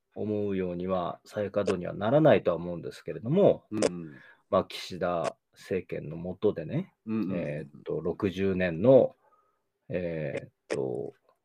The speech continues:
Speaker 1: まあ、四十年から六十年にね、
Speaker 2: はい。
Speaker 1: えーっと、寿命を長く設定して、えー、新規に、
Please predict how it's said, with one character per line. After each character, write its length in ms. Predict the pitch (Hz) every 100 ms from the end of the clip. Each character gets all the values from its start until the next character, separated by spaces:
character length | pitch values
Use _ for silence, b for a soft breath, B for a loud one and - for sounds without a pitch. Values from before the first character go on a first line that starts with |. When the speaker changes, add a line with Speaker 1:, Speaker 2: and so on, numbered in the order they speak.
| -
Speaker 1:
ま 120 | 110
あ、 60 | 107
四 220 | 113 127
十 140 | 131
年 160 | 113 87
か 100 | 85
ら 80 | 82
六 300 | 90 - 113
十 200 | 123 113
年 200 | 82 76
に 100 | 85
ね、 240 | 131 151 _ _
Speaker 2:
は 220 | - 101 87
い。 40 |
Speaker 1:
え 240 | 87 87 80
ー 0 |
っ 40 | - _
と、 420 | 85 82 80 78
寿 160 | 90 92
命 140 | 95
を 200 | 90 87
長 340 | 90 95 104 107
く 360 | - - - -
設 240 | - - _ _
定 320 | - 85 -
し 240 | - - -
て、 320 | 123 110 - b b b b b -
え 500 | - 82 80 87 80
ー、 20 |
新 320 | - - 98 -
規 100 | -
に、 220 | 90 107